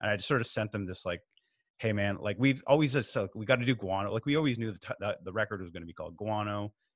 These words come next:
and we'd, like, tried to record it, like, two or three times before. It just, just never was, the songs didn't really cut it, and it just wasn't working for whatever reason. We just were like, "This isn't good enough for what we know it could be." So we, anyway,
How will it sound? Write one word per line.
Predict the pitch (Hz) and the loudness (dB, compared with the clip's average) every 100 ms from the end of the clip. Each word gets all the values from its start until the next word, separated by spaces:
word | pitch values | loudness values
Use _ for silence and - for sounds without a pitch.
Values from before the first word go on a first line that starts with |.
| _ | _
and | 98 | -10
we'd, | 101 98 | -6 -4
like, | 98 | -6
tried | - - 110 101 117 | -6 -4 -2 0 0
to | 123 | 0
record | 123 - 120 | 0 2 4
it, | 120 82 | 2 -2
like, | 98 _ _ _ | -8 _ _ _
two | - 147 | -8 -6
or | |
three | 120 113 | -4 -6
times | 98 95 92 85 | -6 -6 -6 -10
before. | 104 90 92 95 | -16 -8 -6 -6
It | 80 | -8
just, | 85 _ _ _ _ _ | -16 _ _ _ _ _
just | 104 | -6
never | 127 120 | -2 0
was, | 107 98 - - | 0 -6 -8 -14
the | 107 | -4
songs | - 135 135 | 2 2 2
didn't | 113 123 101 | 0 -2 0
really | 104 | -2
cut | 92 - 107 | -2 2 4
it, | 110 107 - | 4 0 -6
and | 90 90 - | -10 -10 -8
it | 107 | -8
just | 107 113 | -8 -6
wasn't | 107 104 78 | -4 -4 -6
working | 87 92 95 95 | -8 -6 -6 -8
for | 95 | -6
whatever | 92 92 90 | -4 -4 -2
reason. | 90 90 98 92 92 _ _ | -2 -2 -4 -6 -8 _ _
We | 123 | 0
just | 127 139 | 2 6
were | 139 | 6
like, | 123 | 8
"This | 131 131 | 6 4
isn't | 147 139 | 2 2
good | 95 117 | 2 2
enough | 110 110 - | 4 2 -2
for | 107 | -8
what | 98 82 | -6 -6
we | 98 | -6
know | 98 98 | -4 -6
it | 90 | -6
could | - 101 98 | -10 -10 -8
be." | 107 117 _ _ _ _ _ | -10 -10 _ _ _ _ _
So | - 110 | -6 -4
we, | 98 95 85 | -2 -4 -4
anyway, | - 123 92 82 | -2 0 0 -2